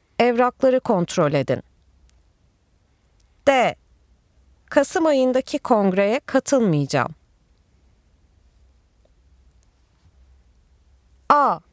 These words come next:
Bir çay alabilir miyim? B. Sizi unutmayacağım. C. Uçak biletini almadan önce vizeye başvur.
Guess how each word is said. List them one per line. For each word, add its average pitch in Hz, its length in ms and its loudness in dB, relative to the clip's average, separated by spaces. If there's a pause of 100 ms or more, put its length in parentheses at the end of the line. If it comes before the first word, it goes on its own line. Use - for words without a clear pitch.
(1080)
Bir 262 100 0
çay 285 380 0
alabilir 240 480 0
miyim? 170 400 -2 (1700)
B. 240 320 2 (1000)
Sizi 254 520 -2
unutmayacağım. 180 880 0 (1400)
C. 254 320 0 (1080)
Uçak 302 420 -2
biletini 277 480 0
almadan 247 560 0
önce 185 440 0 (260)
vizeye 220 480 0
başvur. 139 640 -4